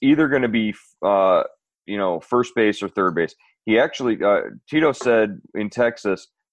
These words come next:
that when Yandy first, uh, arrived this year, uh, that he said the, the coaches down in triple A had, had thought that he was really taking to first base, which I thought was kind of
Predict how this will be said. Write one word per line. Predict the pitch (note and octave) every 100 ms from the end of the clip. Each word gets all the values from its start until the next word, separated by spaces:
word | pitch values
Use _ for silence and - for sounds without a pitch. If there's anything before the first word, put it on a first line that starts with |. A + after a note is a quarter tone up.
| _ G2+
that | G2+ G2 -
when | F#2 F#2+
Yandy | G#2 G#2 -
first, | G#2 - - _
uh, | F#2
arrived | F2+ D#2 F2+ G2 G2 E2
this | F2+ -
year, | B2 G#2 _ _ _ _ _
uh, | - F#2+ F#2 F2 - - _ _ _ _ _
that | G2 G#2 F#2 _ _ _ _ _ _
he | - G2+
said | - G#2+ F#2+
the, | F#2+ D#2+ - _ _ -
the | F2 - G2+
coaches | - B2+ C3 A#2+
down | A2+ A2 G#2
in |
triple | G2 A#2 - G2+ G#2
A | G2
had, | F#2+ F#2+ F#2 G2+
had | F#2+ - _ -
thought | G#2 G2+ F#2+
that | F#2
he | G2
was | F#2 E2
really | G2 A2 G#2
taking | - G#2+ A2 G#2
to | F#2
first | - G#2 G#2 -
base, | D#2 - - _ _ _ _ -
which | G#2
I | A#2+
thought | C#3+ G#2+ D#2+
was | F2
kind | - F2+
of | E2